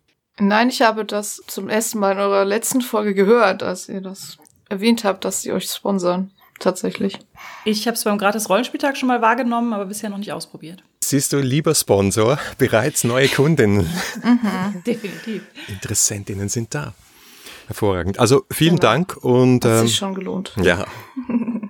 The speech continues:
Speaker 3: Und vielen Dank auch allen, die uns auf Patreon unterstützen. Es sind wirklich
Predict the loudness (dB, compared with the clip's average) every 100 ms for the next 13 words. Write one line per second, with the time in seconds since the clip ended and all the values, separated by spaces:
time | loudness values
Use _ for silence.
0 | -16 -20 -20 -18 -6 -4 2 2 2 2
1 | 0 0 0 0 -2 -4 2 4 2 0
2 | -2 0 0 0 -2 -4 -2 -2 0 -2
3 | -2 -4 -6 -4 -4 -4 -4 -2 0 0
4 | -2 -2 -2 -4 -8